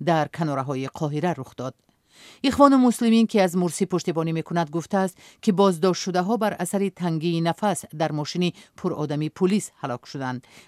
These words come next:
اما مقامات می‌گویند بعد به گرو افتادن یک خادم پلیس، کارمندان پلیس مجبور بودند به سوی ماشین گز اشکاور سر دهند و این به هلاکت بازداشت شده ها رساند.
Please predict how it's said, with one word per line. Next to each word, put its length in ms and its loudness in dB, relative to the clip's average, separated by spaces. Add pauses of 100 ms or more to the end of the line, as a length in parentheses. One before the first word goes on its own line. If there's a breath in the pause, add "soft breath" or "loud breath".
اما 180 2
مقامات 400 -4
می‌گویند 400 2 (220 loud breath)
بعد 380 2
به 100 2
گرو 340 0
افتادن 400 0
یک 260 0
خادم 380 -2
پلیس، 360 0 (240 loud breath)
کارمندان 680 2
پلیس 540 0
مجبور 320 2
بودند 300 0
به 60 0
سوی 280 0
ماشین 420 -2 (340 soft breath)
گز 220 2 (260)
اشکاور 480 0
سر 240 -4
دهند 340 -6 (220 soft breath)
و 180 4
این 320 4
به 120 2
هلاکت 460 -6 (180)
بازداشت 420 -6
شده 160 -6
ها 140 -4
رساند. 400 -10